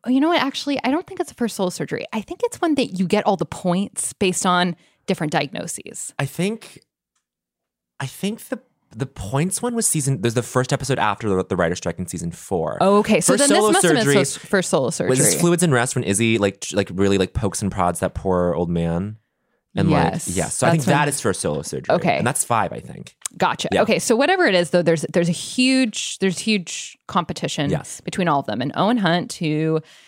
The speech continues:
Speaker 1: as we all know, army doctor, he comes,
Speaker 2: Mm-hmm.
Speaker 1: he kisses Christina,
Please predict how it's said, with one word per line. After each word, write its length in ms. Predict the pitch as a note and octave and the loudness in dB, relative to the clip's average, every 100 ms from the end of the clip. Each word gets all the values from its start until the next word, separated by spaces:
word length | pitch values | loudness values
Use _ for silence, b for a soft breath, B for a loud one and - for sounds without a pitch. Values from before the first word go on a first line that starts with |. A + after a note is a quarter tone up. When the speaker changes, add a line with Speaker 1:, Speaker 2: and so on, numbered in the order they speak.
| B F3 | B -2
Speaker 1:
as 120 | G3 | 0
we 100 | G#3 | 2
all 200 | G#3+ A#3+ | 2 4
know, 480 | F3+ F3 F#3 A3+ A3+ b b b - | 4 4 4 2 0 b b b -2
army 280 | F#3+ G3 F#3+ | 2 4 4
doctor, 760 | F3 E3 - F#3+ F3 F#3 G3+ - _ - | 4 2 0 2 4 4 0 -6 _ -4
he 120 | A3+ | -2
comes, 640 | - G#3+ G3+ G3+ G3 F3 | 2 2 4 4 2 -2
Speaker 2:
Mm-hmm. 100 | D#3+ | -2
Speaker 1:
he 340 | F#3 G3 F#3 - - | 0 0 -2 -6 -4
kisses 360 | A3 - F#3+ - | -2 -2 -6 -4
Christina, 680 | F#3 - F#3 F3 F3 F3 | -4 -2 0 2 4 2